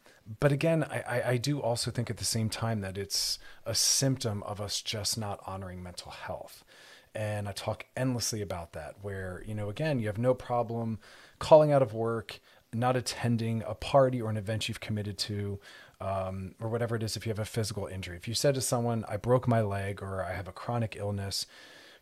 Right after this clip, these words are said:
that's visible, 'cause I always hold space with the fact that a lot of people struggle to take their own or others' invisible disabilities seriously, things like chronic fati-, chronic fatigue, et cetera, et cetera.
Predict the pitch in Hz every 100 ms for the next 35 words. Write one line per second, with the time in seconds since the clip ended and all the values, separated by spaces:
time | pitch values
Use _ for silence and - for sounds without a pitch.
0 | - 113 - 98 120 139 104 90 87 101
1 | - 110 95 87 104 104 - 104 - 101
2 | - 98 98 95 101 95 95 95 - 98
3 | - 95 - - 113 98 92 95 101 -
4 | - 98 - - - 95 98 92 156 180
5 | 165 123 101 113 104 104 - _ 113 113
6 | 110 110 98 107 104 95 101 90 101 -
7 | 92 95 95 90 90 - - - 95 120
8 | - 147 143 113 - 85 - 98 90 -
9 | 82 - 120 117 - - 98 92 - -
10 | 95 - 151 143 143 - - - 98 92
11 | - - 127 127 131